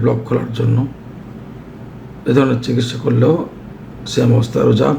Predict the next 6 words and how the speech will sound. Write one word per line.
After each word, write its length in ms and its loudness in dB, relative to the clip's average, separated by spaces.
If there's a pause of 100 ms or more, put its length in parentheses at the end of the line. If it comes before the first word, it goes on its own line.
ভাঙবে 420 4
না, 60 2 (920)
সিয়াম 280 4
ভাঙবে 340 0
না। 40 -14 (1300)
যেটাকে 340 4